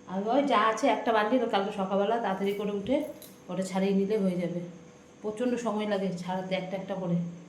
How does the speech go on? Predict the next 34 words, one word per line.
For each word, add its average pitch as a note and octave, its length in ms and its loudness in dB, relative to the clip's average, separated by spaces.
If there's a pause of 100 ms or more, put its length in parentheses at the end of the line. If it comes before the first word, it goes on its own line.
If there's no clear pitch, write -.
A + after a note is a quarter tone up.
(340)
ঠিক A#3 120 0
আছে? C4+ 260 2 (840)
আর G3 140 2 (340)
কিছু A#3 260 -6
কাজ G3+ 260 4
নেই, C#4 180 4 (340)
সব A3 180 2
বাসনপত্র A#3+ 500 0
ধুয়ে G#3 260 2
টুয়ে A3 160 2
সব G#3+ 220 0
নিয়ে G#3+ 160 0
নিলাম। A#3+ 240 2
আমি A3 140 2
রাতেরবেলা G#3+ 380 0
সব G#3+ 240 -2
ধুয়ে G3 140 0
রাখি F#3 280 -4 (600)
বাসনপত্র, F#3+ 560 -6 (520)
ধুয়ে G#3 160 0
টুয়ে A3 160 2
নিয়েছি। A3+ 240 2
এখন A3+ 140 0
সবাই G#3 280 2
শুয়ে A3 260 0
পড়েছে, A#3 420 -2 (720)
ঠিক B3 100 4
আছে? B3 180 0
আজকের G3+ 260 2
মতন A3 220 0
আমি G#3+ 140 2
ভিডিওটা G#3 400 0
এখানে G3+ 280 -6
রাখছি, G3+ 440 -4